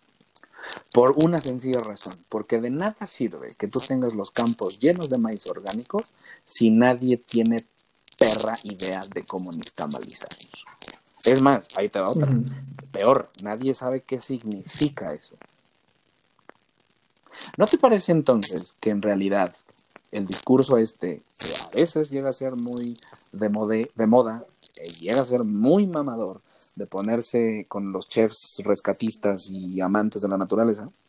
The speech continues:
Speaker 1: que está muy bien y les aplaudo, pero están olvidando su principal función, que es la de transformar un producto? Y la transformación del producto se llama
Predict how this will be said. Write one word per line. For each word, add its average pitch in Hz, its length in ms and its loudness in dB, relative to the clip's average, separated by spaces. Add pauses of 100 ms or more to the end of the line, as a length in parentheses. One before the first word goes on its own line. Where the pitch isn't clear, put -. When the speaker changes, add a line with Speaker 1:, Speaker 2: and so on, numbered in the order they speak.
(140)
Speaker 1:
que - 80 -10
está - 140 -2
muy 131 120 8
bien 123 160 4
y 120 40 0
les 101 120 -6
aplaudo, 104 320 2 (1160)
pero 117 120 6
están 196 220 6
olvidando 175 400 6
su 151 120 0
principal 120 500 2
función, 117 640 -2
que 120 160 6
es 127 80 4
la 131 180 2
de 123 200 0
transformar 123 1000 0 (320)
un 104 240 -6
producto? - 680 -10 (600)
Y 117 100 6
la 127 160 8
transformación 160 640 -2
del 139 140 -6
producto 117 480 -10
se 104 140 -14
llama 101 340 -8